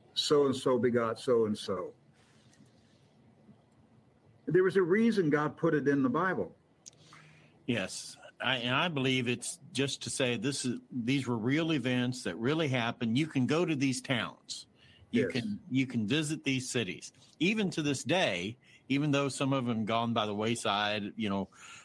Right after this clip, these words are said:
Speaker 2: uh, over time and everything, and buried under, uh, <laughs> other cities that have been started on top but archaeology continues to confirm what the scriptures say. In other
Speaker 1: Yes.
Speaker 2: words,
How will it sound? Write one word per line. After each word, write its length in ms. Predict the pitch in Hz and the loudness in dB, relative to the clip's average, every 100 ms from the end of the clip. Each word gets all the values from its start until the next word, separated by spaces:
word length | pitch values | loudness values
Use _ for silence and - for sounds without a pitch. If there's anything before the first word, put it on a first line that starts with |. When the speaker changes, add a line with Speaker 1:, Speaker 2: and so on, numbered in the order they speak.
| _ | _
Speaker 2:
uh, 260 | 104 98 95 104 | 0 0 0 -4
over 440 | 107 98 95 95 | -4 -2 -2 -4
time 440 | - 123 117 117 | -2 -2 0 -2
and 120 | 110 101 | 0 -2
everything, 480 | 98 98 110 117 | -2 -4 -2 0
and 140 | 107 82 | -2 -2
buried 400 | 104 113 113 101 | -2 -2 -2 -2
under, 520 | 98 95 98 95 95 69 | -4 -2 -2 -2 -6 -12
uh, 120 | - - | -14 -8
<laughs> 160 | 113 113 | -6 -4
other 200 | 117 113 | -4 -2
cities 420 | - 110 117 113 | -2 -2 -2 -2
that 180 | 98 92 | -4 -4
have 180 | 85 | -6
been 160 | 95 98 | -6 -6
started 480 | - 104 104 107 104 | -2 -2 0 -4 -8
on 120 | 90 92 | -12 -4
top 340 | 123 113 - _ - - - - _ - | 0 0 -4 _ -20 -20 -20 -20 _ -4
but 160 | 117 - | -2 0
archaeology 720 | 123 131 143 139 151 120 123 | -2 0 0 2 2 0 -2
continues 680 | 127 110 - 156 175 147 - | -2 -4 -2 0 0 -2 -4
to 140 | - | -12
confirm 680 | - 107 101 120 120 120 113 | -10 -10 -4 0 2 2 0
what 180 | 113 - | -2 -4
the 80 | - | -12
scriptures 760 | - 123 123 - 107 101 - - - | -4 -4 -4 -4 -2 -2 -4 -10 -8
say. 480 | - 101 78 55 _ - - - | -2 0 -2 -8 _ -20 -20 -4
In 100 | 110 | 0
other 140 | 120 123 | 2 2
Speaker 1:
Yes. 60 | |
Speaker 2:
words, 180 | 123 117 | 0 -2